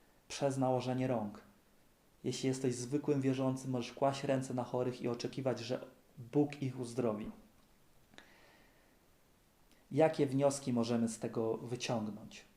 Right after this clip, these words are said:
Jeśli choroba to krzyż, to by znaczyło, że Jezus zabiera krzyże, uzdrawiając ludzi. Jeśli choroba to krzyż, to by znaczyło,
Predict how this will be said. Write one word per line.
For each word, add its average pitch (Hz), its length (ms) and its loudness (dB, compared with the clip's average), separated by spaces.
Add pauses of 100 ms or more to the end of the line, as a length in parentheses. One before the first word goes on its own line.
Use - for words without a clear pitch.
(580)
Jeśli 147 380 4
choroba 156 400 6
to 156 180 4
krzyż, 151 540 0 (300)
to 135 120 4
by 139 120 8
znaczyło, 135 500 4
że 127 160 2
Jezus 123 260 4
zabiera 120 480 0
krzyże, 117 560 -2 (540)
uzdrawiając 110 920 -2
ludzi. 117 480 -4 (960)
Jeśli 147 300 4
choroba 165 400 6
to 165 140 2
krzyż, 151 540 0 (260)
to 135 100 4
by 139 100 4
znaczyło, 139 760 2